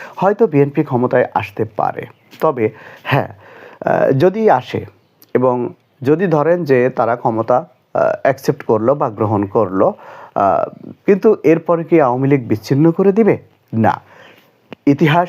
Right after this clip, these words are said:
সাক্ষী আবার তারা ফিরে আসবে, হয়তো পাঁচ বছর, নাই তো দশ বছর, নয়তো পনেরো বছর, মানে একটা ভাবে না একটা ভাবে তারা ফিরে আসবেই। কারণ এখন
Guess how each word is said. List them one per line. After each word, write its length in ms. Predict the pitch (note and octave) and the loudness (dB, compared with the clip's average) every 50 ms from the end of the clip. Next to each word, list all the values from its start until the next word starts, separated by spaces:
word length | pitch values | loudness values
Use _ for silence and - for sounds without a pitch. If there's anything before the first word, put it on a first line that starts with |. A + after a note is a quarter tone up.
| - - | -2 -2
সাক্ষী 420 | F3 D#3+ C3+ - - - G3+ G#3+ G#3 - - - - _ _ _ _ _ _ _ - - | -4 -4 -4 -4 0 2 2 2 0 -4 -18 -20 -20 _ _ _ _ _ _ _ -2 0
আবার 380 | C3 C#3 C#3+ E3+ F#3+ A#3 B3 A#3+ - | 0 2 2 0 -2 -2 -4 -2 0
তারা 160 | G3+ F3 E3+ | 0 0 0
ফিরে 300 | C3 - F#3 F#3 G3+ F3+ | -2 0 2 4 4 4
আসবে, 340 | B2 F#2 F2+ A2 - - - - - _ _ _ _ _ _ _ _ - - | 2 -2 -6 -10 -10 -10 -10 -10 -14 _ _ _ _ _ _ _ _ -8 -4
হয়তো 460 | A#2+ G#2+ G#2 G#2 A2 - B2 B2 C#3+ - - | -2 -2 -2 -2 0 0 0 0 0 -2 -2
পাঁচ 240 | A#2+ A2 A2 G#2 G2+ | -2 -2 -2 -4 -2
বছর, 360 | C3 A#2 A2+ A2+ - C3 C3+ C#3+ - - - _ _ - | 0 0 0 0 0 -2 -2 -2 -4 -16 -20 _ _ -2
নাই 240 | A2+ G#2+ G#2 G#2+ A2 | 0 2 2 2 2
তো 260 | A2+ - C3 B2+ B2+ - - | 2 2 2 2 0 0 -2
দশ 200 | A2 A2+ G#2+ G#2 A2 | 0 0 0 0 0
বছর, 380 | G#2+ A#2+ B2 B2 - - D3 D3+ - - - - - _ _ _ _ - | -2 -2 -4 -2 0 -2 -2 -2 -2 -14 -20 -20 -20 _ _ _ _ 2
নয়তো 320 | A2+ A#2 A#2+ B2 - D3 C#3+ C#3+ | 2 2 2 2 0 -2 0 0
পনেরো 300 | - A#2+ A#2 C3 C3+ D3 | -2 -2 0 2 0 0
বছর, 360 | C#3+ C#3+ D3+ D3 D3 - E3+ E3+ E3+ - - - - - - - | 0 -2 -4 -4 0 0 0 0 -2 -6 -18 -18 -18 -16 -8 -2
মানে 200 | - - G3 G3+ - - _ _ _ _ - - - | 0 0 0 0 -2 -6 _ _ _ _ -20 -10 -4
একটা 380 | - C#3 C3+ - _ - G3+ F#3+ | -4 -4 -4 -4 _ -2 -2 -2
ভাবে 320 | - B2+ A2 A#2+ B2 D3+ | 0 -2 -4 -2 0 0
না 140 | E3 F3 D#3+ | 0 0 -2
একটা 240 | C#3 D3 - F3 D3+ | -2 -2 -2 -2 -2
ভাবে 240 | C#3 D3 D#3+ F#3+ G3 | 0 0 0 0 0
তারা 300 | F#3+ D3+ C#3 E3+ A#3 B3 - - - _ _ - | 0 0 0 0 0 -2 -4 -14 -20 _ _ -4
ফিরে 180 | - F#3+ A3 G#3+ | -2 0 2 2
আসবেই। 380 | G3 G3 F#3 F3 F3+ C#3+ G#2+ | 2 0 0 2 2 0 2
কারণ 240 | - - C#3+ D#3 D#3+ - - - | 2 0 0 0 0 -4 -4 -2
এখন 400 | - D#3 D3+ - - A3 A3+ | 0 0 0 0 0 2 2